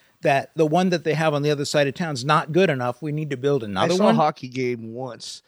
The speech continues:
Speaker 2: in seventh grade. There's this kid I knew for a hot minute. His dad was the manager of a grocery store, so they got perks here and there.
Speaker 1: Yep.
Speaker 2: And, uh, we got to go see the Coyotes,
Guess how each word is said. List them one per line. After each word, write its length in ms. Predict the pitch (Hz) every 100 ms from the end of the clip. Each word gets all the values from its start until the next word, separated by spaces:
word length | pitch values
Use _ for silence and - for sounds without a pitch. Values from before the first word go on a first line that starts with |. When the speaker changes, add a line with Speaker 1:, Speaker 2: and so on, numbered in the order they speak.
| _ _ _ -
Speaker 2:
in 60 | 117
seventh 480 | - 135 123 110 _
grade. 400 | 123 117 110 - _ _ _ _
There's 140 | 113 113
this 140 | 110
kid 160 | - 139
I 80 | 123
knew 220 | 123 123
for 160 | - 110
a 40 |
hot 280 | 123 113 -
minute. 240 | 120 110 -
His 100 | -
dad 320 | - 117 117
was 240 | 113 104 104
the 100 | 101 101 _ _ _ _ _
manager 500 | 127 123 123 113 123
of 60 | 117
a 40 | 101
grocery 500 | 123 123 120 - 120
store, 280 | - 113 104
so 140 | 113
they 140 | 117
got 220 | 113 107 -
perks 340 | 117 107 -
here 240 | - 104
and 140 | 107 107
there. 260 | 107 107 123
Speaker 1:
Yep. 220 | 131 135 _ -
Speaker 2:
And, 200 | 110 104
uh, 300 | 110 107 107 - _ _ _ _ _ -
we 280 | 123 123 110 - _ _ _ _ _ _ _ -
got 160 | 110
to 80 | -
go 120 | 123
see 220 | 120 - 117
the 100 | 110
Coyotes, 1120 | - 156 185 190 170 135 123 117 - -